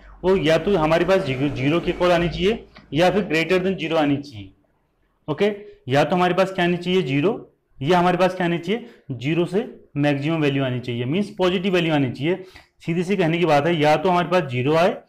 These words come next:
या हमारे पास कोई भी positive number आ जाए बी स्क्वायर माइनस फोर ए सी की, तो हम कहेंगे जो quadratic equation होगा उसके क्या होंगे? Has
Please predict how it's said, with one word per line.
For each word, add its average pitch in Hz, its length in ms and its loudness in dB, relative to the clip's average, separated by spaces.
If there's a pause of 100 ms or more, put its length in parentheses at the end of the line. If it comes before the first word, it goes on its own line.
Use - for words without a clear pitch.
(220)
या 175 200 2
हमारे 180 200 4
पास 202 140 0 (100)
कोई 202 280 4
भी 202 120 0
positive 156 480 0
number 135 240 0
आ 117 100 2
जाए 104 240 -10 (2000)
बी 156 160 0
स्क्वायर 165 220 0
माइनस 147 200 0
फोर 127 200 0
ए 117 40 0
सी 117 140 -10
की, 104 260 -12 (760)
तो 139 80 -4
हम 160 180 0
कहेंगे 170 340 0 (320)
जो 160 120 0
quadratic 156 360 0
equation 160 260 -2
होगा 147 600 0
उसके 143 300 -2
क्या 170 140 0
होंगे? 143 220 2
Has 147 480 0